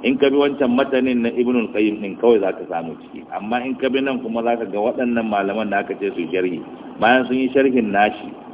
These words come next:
to kuma su ma da nasu daga wani wuri, kuma daga wasu wuraren za su ƙara ɗaukowa su jona. Tunda in mun fara kowa za a bi shi ne, in an ɗauki kaza aka ce ga abin da Ibn al-Qayyim ya ce, sai a ce malam wane ga abin da ya ce a ƙarƙashin wannan, ga sharhohin da ya, ga bayanan da ya,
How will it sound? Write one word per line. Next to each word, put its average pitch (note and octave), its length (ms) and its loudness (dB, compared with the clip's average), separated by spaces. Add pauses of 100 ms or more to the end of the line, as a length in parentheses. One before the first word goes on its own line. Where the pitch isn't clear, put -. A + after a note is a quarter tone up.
(140)
to F#2 80 -2
kuma A#2 240 2
su B2 100 2
ma A#2+ 140 4
da G#2 160 0
nasu G#2 320 0
daga F2+ 160 0
wani G#2 240 0
wuri, G#2+ 240 0
kuma G#2+ 160 -2
daga F#2+ 160 0
wasu F2+ 240 -2
wuraren F2+ 320 0
za F2 160 -4
su F2 80 -12
ƙara E2+ 240 -4
ɗaukowa F2 440 -2
su - 120 -12
jona. E2 200 -6 (360)
Tunda A2+ 200 0
in A2+ 80 0
mun A#2+ 240 4
fara A#2+ 240 4 (160)
kowa A#2+ 320 4
za B2 160 2
a A2+ 100 -4
bi G2 260 -8
shi E2+ 80 -12
ne, E2+ 200 -8
in A#2 160 -8
an B2+ 200 -6
ɗauki A2+ 360 -2
kaza A2+ 320 -2
aka A#2 200 -4 (120)
ce A#2 120 0
ga F#2+ 280 -2
abin A#2 160 -4
da A2 80 -2
Ibn A2+ 320 -2
al-Qayyim A#2 280 0
ya A2+ 200 0
ce, A2 160 0 (280)
sai - 80 0
a A2 120 -2
ce G#2+ 160 0
malam A2 400 4
wane G#2+ 280 2
ga F#2 200 2
abin G#2+ 240 2
da G2 80 2
ya F#2+ 160 4
ce A2 40 2
a F#2 80 2
ƙarƙashin F#2 440 -6
wannan, F2 300 -2
ga F2 180 2
sharhohin A2 560 2
da F#2+ 80 2
ya, F2 160 4
ga F#2 160 0
bayanan G2 480 2
da F#2 80 0
ya, D#2 80 -2